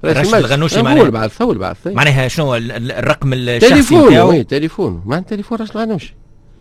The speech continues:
Speaker 1: لا، من عنده هو رئيس مجلس بعث اس ام اس، ومن بعد يبدو انه ال-، اليا ما تعطاش للعباد الكل. انا ما جانيش اليا.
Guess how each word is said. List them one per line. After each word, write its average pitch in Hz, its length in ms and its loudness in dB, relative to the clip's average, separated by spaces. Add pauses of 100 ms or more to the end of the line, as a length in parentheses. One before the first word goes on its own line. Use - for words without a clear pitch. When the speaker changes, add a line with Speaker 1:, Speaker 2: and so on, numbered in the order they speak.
(720)
Speaker 1:
لا، 302 180 4
من 107 140 0
عنده 147 260 0
هو 151 280 0
رئيس 85 220 -12
مجلس 196 400 -4
بعث 170 420 -2
اس 147 180 -4
ام 107 140 -2
اس، 240 220 0 (300)
ومن 190 200 4
بعد 208 280 6
يبدو 170 520 4
انه 240 480 0
ال-، 180 160 -2
اليا 170 580 4
ما 247 120 4
تعطاش 226 440 0
للعباد 196 340 -4
الكل. 143 260 -4
انا 196 140 2
ما 226 80 6
جانيش 196 380 0
اليا. 98 240 -8